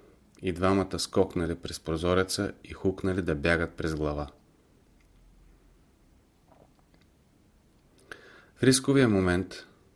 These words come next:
се събудили мощните сили на духа, до които преди това те не могли да прибягнат.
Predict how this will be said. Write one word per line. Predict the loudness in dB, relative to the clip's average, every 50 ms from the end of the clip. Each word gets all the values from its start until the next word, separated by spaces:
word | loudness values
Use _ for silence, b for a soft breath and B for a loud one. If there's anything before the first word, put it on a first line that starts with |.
| _ _ _ _ _ _ _ _ _ B B B B B B
се | -6 -2 -2
събудили | 0 0 0 2 2 2 2 4 4 4 2 2 0 -4 -8 -8
мощните | -4 0 2 2 2 2 0 -4 -4 -2 -2 -4
сили | -4 -2 -2 0 0 0 2
на | 0 0 0
духа, | -2 -4 -6 -6 -4 -6 -6 -6 -8 -16 -20 _ _ _ _ _ _ _ _ _ _ _ _ _ _ _ _ _ _ _ _ _ _ _ _ _ _ _ _ _ -12
до | -4 -4 -4 -2
които | 0 0 0 2 2 -2 -4 -6 -4
преди | -4 -2 -2 -2 -2 -2
това | -2 0 0 0 -2
те | -4 -4 -2 0 0
не | 0 0
могли | 0 0 -2 -2 -2 -2 -2
да | 0 -2 -4 -4 -6 -10 _ _ _ _ _
прибягнат. | -6 -4 -2 0 0 0 0 -2 -6 -8 -10 -14 _ _ -20 -20